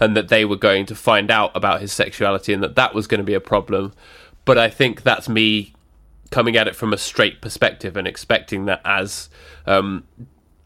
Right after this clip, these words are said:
that if a fil-, if a character in a film is gay, it has to be, like, a huge plot point, and actually it doesn't really. Like, it, it is, it is an important po-, element of the film because it forms ha-, it's about how their romance forms and what they bond over and the viscerality of their,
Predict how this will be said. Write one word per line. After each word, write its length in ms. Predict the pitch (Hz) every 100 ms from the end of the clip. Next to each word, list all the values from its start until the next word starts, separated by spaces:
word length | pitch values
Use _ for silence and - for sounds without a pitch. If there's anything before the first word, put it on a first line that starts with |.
| -
that 240 | - 117 110
if 140 | 107
a 60 | 113
fil-, 200 | 127 113
if 120 | 104
a 40 | 110
character 360 | 120 101 113
in 80 | 104
a 20 |
film 280 | 101 110 104
is 100 | 101
gay, 220 | 117 101
it 80 | 98
has 240 | - 110
to 80 | -
be, 160 | - 107
like, 240 | 98 -
a 100 | 101
huge 720 | 92 - 131 117 98 90 - - _ -
plot 240 | 110 90
point, 220 | - 92
and 80 | 95
actually 360 | 110 - 107 98
it 120 | -
doesn't 440 | 113 110 143 - _ _ - _
really. 300 | 117 127 143
Like, 220 | 120 110
it, 140 | 131 -
it 140 | 123 110
is, 320 | 151 127 - - -
it 160 | 113
is 140 | 117 120
an 100 | 117
important 640 | 110 - 123 113 107 - _ _ -
po-, 160 | 127 -
element 320 | 110 107 104
of 340 | 104 104 - -
the 100 | 98
film 420 | - 135 82 101 - - - - -
because 240 | 107 110
it 180 | 104 -
forms 340 | 117 107 98
ha-, 200 | - 120 95
it's 160 | 101
about 260 | 107 107 -
how 280 | 120 110 104
their 260 | 110 101
romance 440 | 101 101 101 92 -
forms 340 | 110 104 101
and 120 | 101
what 160 | 107 -
they 160 | 101
bond 420 | 101 - 98 98 -
over 320 | 98 98 101
and 140 | 98
the 60 | 95
viscerality 840 | 98 110 117 110 101 104 107 95 82
of 200 | 95 -
their, 320 | 95 92